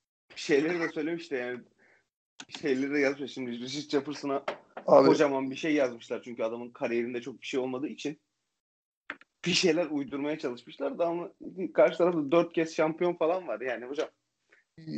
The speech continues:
Speaker 1: Gerek yok böyle şovlara.
Speaker 2: ben tek bir şey söyleyeyim. Manu Ginobili'nin yalnızca Avrupa kariyeri iki kere Hall of Fame'e girer.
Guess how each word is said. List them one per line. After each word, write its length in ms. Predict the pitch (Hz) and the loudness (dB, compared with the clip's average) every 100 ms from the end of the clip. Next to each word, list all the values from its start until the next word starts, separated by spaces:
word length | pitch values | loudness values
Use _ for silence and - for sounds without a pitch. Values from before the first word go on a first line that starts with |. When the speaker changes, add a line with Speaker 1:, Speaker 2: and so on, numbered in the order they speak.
| 147 | -2
Speaker 1:
Gerek 280 | - 156 170 | 0 2 0
yok 180 | 156 | 0
böyle 180 | 147 117 | 0 -2
şovlara. 280 | 120 107 107 | -2 -2 8
Speaker 2:
ben 260 | 170 185 - | 10 10 2
tek 320 | - 196 - | -2 -2 -2
bir 40 | |
şey 180 | - 131 | 2 2
söyleyeyim. 500 | 135 131 131 185 - - | 2 -2 0 -4 -8 -12
Manu 440 | 165 147 156 165 | -10 2 4 4
Ginobili'nin 720 | 151 151 170 156 131 131 135 - 170 | 2 4 4 4 2 2 0 -2 2
yalnızca 520 | 151 165 151 131 151 | 6 8 8 8 10
Avrupa 440 | 147 151 151 143 | 10 8 6 2
kariyeri 420 | - 127 123 127 | 6 6 6 2
iki 240 | 143 - - | 0 -6 2
kere 200 | 156 131 | 8 8
Hall 180 | 127 131 | 8 6
of 160 | 123 | 6
Fame'e 280 | 131 120 117 | 2 2 0
girer. 420 | 120 175 - - | 6 6 6 -6